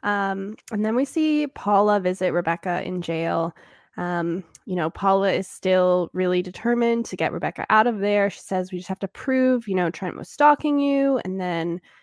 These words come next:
you know, we can say your actions were in defense of others." And Rebecca tells her, like, "You're wasting your time.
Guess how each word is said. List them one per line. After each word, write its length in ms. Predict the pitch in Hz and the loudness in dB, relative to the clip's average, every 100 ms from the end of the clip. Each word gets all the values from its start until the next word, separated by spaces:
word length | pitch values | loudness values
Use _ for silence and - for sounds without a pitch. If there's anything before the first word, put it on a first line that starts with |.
| _ | _
you 80 | 175 | -6
know, 220 | 175 165 170 | -4 -2 -2
we 100 | 170 | -4
can 180 | 185 | -6
say 260 | 180 185 170 | -6 -4 -4
your 140 | 165 - | 0 2
actions 520 | 208 - 214 202 190 | 2 0 -2 -2 -2
were 40 | 160 | -4
in 60 | |
defense 400 | 175 - 160 - | -4 -6 -8 -8
of 100 | - - | -10 2
others." 720 | 269 269 254 247 240 240 - - _ _ _ - | 4 4 4 2 2 -2 -10 -20 _ _ _ -4
And 140 | 220 220 | 0 4
Rebecca 280 | 208 240 | 4 2
tells 240 | 294 247 226 | 4 4 4
her, 100 | 214 | 2
like, 220 | 185 - | 2 -2
"You're 100 | 180 | -2
wasting 280 | 180 190 294 | -2 0 0
your 100 | 320 | 0
time. 500 | - 202 190 196 | 2 2 2 0